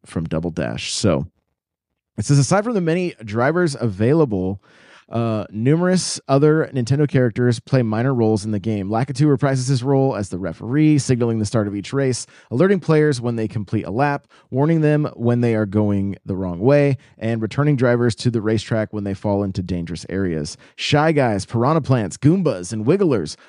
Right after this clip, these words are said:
are also present in this game and serve as obstacles for the driver to avoid. Toadsworth drives the winner, uh, the winners of the cup during the victory celebration. Uh, Pinatas and, uh, Nokis from Super Mario Sunshine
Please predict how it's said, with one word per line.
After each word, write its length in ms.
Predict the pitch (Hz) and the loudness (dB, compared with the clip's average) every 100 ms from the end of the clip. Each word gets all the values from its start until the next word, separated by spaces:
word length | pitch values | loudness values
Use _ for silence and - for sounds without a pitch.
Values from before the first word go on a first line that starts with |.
| - | -8
are 120 | 110 | -4
also 340 | 113 165 - 160 | 2 2 2 2
present 340 | 131 98 90 | 2 2 0
in 100 | 104 | -2
this 140 | 98 - | -2 -4
game 280 | 98 85 | -6 -6
and 120 | 69 95 | -8 -8
serve 240 | 127 120 | -6 -6
as 140 | 107 - | -8 -8
obstacles 560 | 113 139 127 107 95 - | -8 -6 -4 -2 -2 -4
for 100 | 104 | -6
the 100 | 95 | -4
driver 300 | 104 92 90 | -6 -6 -8
to 160 | 101 | -12
avoid. 420 | 85 113 107 85 - - _ - | -8 -4 -4 -4 -12 -20 _ 0
Toadsworth 600 | 180 220 160 180 165 151 - | 2 2 2 2 2 0 -8
drives 520 | 113 139 147 151 143 - | 0 2 2 2 0 -4
the 300 | 131 139 135 | -4 -2 -2
winner, 560 | 113 117 151 165 170 156 _ _ - | 0 2 2 2 2 0 _ _ -6
uh, 240 | 113 107 | -4 -2
the 100 | - | -2
winners 360 | 117 147 180 156 | 0 0 0 -2
of 140 | 139 | -4
the 80 | 131 | -6
cup 340 | - 147 139 - 110 | -2 0 0 -4 -4
during 420 | 120 135 147 87 | 0 2 0 0
the 100 | 120 | 0
victory 400 | 123 120 131 131 | 0 0 2 2
celebration. 1000 | 123 123 98 90 107 127 170 196 214 240 _ _ _ - _ - | 2 2 0 -4 0 0 2 0 0 -2 _ _ _ -20 _ -8
Uh, 680 | 113 104 101 90 73 87 95 _ _ _ _ - | -4 -2 -2 -4 -6 -10 -14 _ _ _ _ -8
Pinatas 760 | 92 127 143 185 196 175 - - _ - | -2 0 2 2 2 0 -4 -14 _ -4
and, 500 | 135 127 127 120 117 _ _ _ 101 | 0 2 2 0 -2 _ _ _ -6
uh, 220 | 95 92 | -4 0
Nokis 500 | 120 170 196 196 175 | 2 2 2 -4 -2
from 200 | - 123 | 0 0
Super 200 | 151 143 | 0 -2
Mario 280 | 143 135 117 | 0 0 2
Sunshine 500 | 147 151 156 156 | 0 0 0 -2